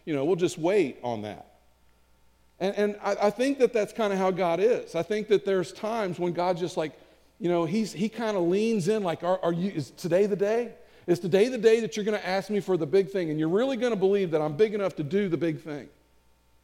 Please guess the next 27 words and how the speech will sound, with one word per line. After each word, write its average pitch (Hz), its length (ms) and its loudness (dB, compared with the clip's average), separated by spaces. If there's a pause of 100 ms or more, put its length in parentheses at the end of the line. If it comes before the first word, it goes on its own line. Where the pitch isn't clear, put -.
(140)
Is 170 120 -4
today 190 280 2
the 208 100 -2
day?" 202 320 0 (1000)
Because 214 280 6
it 196 200 -2
brings 269 640 2 (220)
him 247 420 2 (200)
glory 180 560 4 (760)
when 180 140 0
he 202 140 2
overblesses 196 920 2
us, - 380 -8 (340)
when 180 80 2
he 190 80 4
gives 226 320 2
us 226 160 4
things 226 240 0
that 196 100 -2
we 185 140 4
don't 190 180 0
expect. 165 520 -2
It 190 180 6
makes 233 400 0
his 254 260 -2
name 262 360 2
great. 143 480 -4